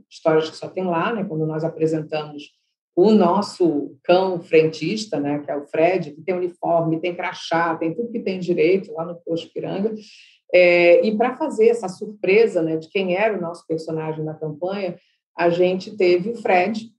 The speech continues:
né, do, do, do canal, ou seja, Freds de Verdade, né,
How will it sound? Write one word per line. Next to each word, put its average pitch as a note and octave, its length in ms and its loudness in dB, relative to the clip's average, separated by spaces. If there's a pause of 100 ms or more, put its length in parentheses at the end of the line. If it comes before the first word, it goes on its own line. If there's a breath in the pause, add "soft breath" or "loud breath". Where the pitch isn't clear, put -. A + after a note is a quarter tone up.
(120)
né, D#3+ 260 -2
do, C#3 280 -12 (300)
do, C#3+ 420 -10
do C#3+ 180 -8
canal, E3 520 2
ou - 80 -14 (140)
seja, D#3 280 0
Freds G3 420 4
de F3 200 2
Verdade, F#3 800 2
né, D#3+ 260 -4